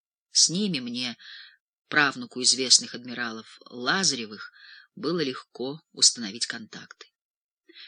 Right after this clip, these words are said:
Они все знали адмирала Андрея Максимовича Лазарева, двоюродного брата моей матери, его сына, моряка Максима, Авиновых и других членов тесного круга военных моряков.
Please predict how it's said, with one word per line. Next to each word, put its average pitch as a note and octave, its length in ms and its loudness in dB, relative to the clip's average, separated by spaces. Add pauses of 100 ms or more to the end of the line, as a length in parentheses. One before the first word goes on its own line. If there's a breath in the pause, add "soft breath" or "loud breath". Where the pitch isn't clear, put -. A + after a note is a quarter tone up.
Они B3+ 160 -4
все E3 180 6
знали D3 240 4
адмирала C3 440 -2
Андрея B2 260 -8
Максимовича A#2+ 560 2
Лазарева, D3 500 0
двоюродного B2 600 -8
брата D3 400 -8
моей D3 280 -6
матери, C#3 500 -2 (480 loud breath)
его C3+ 340 -2
сына, G3 400 8
моряка B2 440 -6
Максима, B2 680 4 (1000 loud breath)
Авиновых G#3+ 720 6
и G#3 60 4
других G3+ 420 2
членов D3 720 2 (200)
тесного C3 480 6
круга A3+ 540 -2 (120)
военных B2+ 640 -6
моряков. A2+ 500 -12